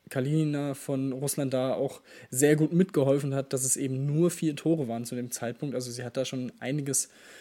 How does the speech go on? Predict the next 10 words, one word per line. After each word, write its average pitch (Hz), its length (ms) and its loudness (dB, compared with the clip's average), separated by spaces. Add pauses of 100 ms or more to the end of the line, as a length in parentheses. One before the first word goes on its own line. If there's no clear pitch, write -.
(300)
ähm, 123 480 -2
gehalten 139 680 -2
und 131 160 -6
musste 139 260 -4
dann 123 260 -2
leider 127 320 -2
auf 123 100 -2
der 113 100 -8
anderen 139 200 -2
Seite 123 520 -4